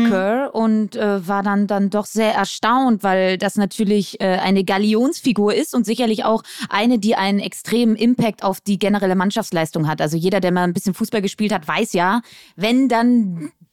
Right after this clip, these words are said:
Speaker 2: die eine oder der andere, der eigentlich der Leistungsträger innerhalb der Mannschaft ist, nicht mit dabei ist, dann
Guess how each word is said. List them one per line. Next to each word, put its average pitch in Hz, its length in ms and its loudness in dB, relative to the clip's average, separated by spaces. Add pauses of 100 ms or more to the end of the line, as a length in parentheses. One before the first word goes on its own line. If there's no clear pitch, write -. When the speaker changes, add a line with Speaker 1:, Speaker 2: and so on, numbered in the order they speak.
(160)
Speaker 2:
die 240 120 2
eine 247 340 2
oder 214 220 2
der 208 480 2
andere, 233 520 2
der 196 280 0
eigentlich 214 420 0
der 202 120 0
Leistungsträger 202 680 0
innerhalb 190 260 0
der 180 100 0
Mannschaft 190 340 -2
ist, 196 140 -4
nicht 233 240 2
mit 233 160 0
dabei 202 320 2
ist, 226 180 0
dann 190 220 -2